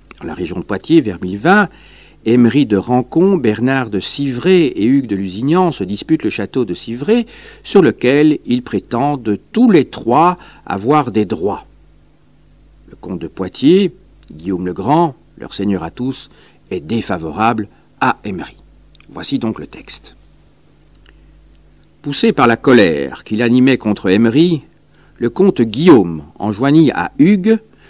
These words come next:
de se faire l'homme du dit Bernard pour la dite partie du château qui avait appartenu à son père. Il voulait éviter aussi que les deux hommes n'entrent en contestation avec Aymery. Mais Hugues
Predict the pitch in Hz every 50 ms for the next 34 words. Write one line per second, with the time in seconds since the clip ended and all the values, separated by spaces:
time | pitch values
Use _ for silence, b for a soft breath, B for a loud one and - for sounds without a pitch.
0 | b b b 110 110 - 135 123 - - 127 107 113 117 143 165 170 160 131 113
1 | 101 117 131 104 101 101 - 104 113 127 139 151 160 156 147 - - _ b b
2 | b b b b 104 110 113 117 110 123 120 - _ - 160 139 120 - _ -
3 | 160 151 123 101 - - 110 - - 147 151 143 - 107 98 101 110 123 107 -
4 | 113 95 - - 113 113 127 120 101 - - 101 92 - - 104 92 82 67 60
5 | 57 - - _ _ _ _ _ _ _ _ _ _ _ _ _ _ _ _ _
6 | _ _ b b b b b b b b - 76 76 87 104 113 117 - 101 95
7 | 90 101 95 - - 156 170 170 135 - - - - 95 101 104 - - - -
8 | 180 208 196 151 _ _ _ b b b b b b - 98 98 98 92 98 131
9 | 139 123 113 156 170 151 123 113 131 147 143 - - 104 104 - 113 113 - 113
10 | 98 - - 117 110 - - 165 151 131 120 135 123 - - - 139 139 139 135
11 | 120 107 101 82 - - _ _ _ _ _ _ _ _ _ _ _ _ _ _
12 | _ b b b b b b b - 82 85 - - 151 190 160 120 101 80 71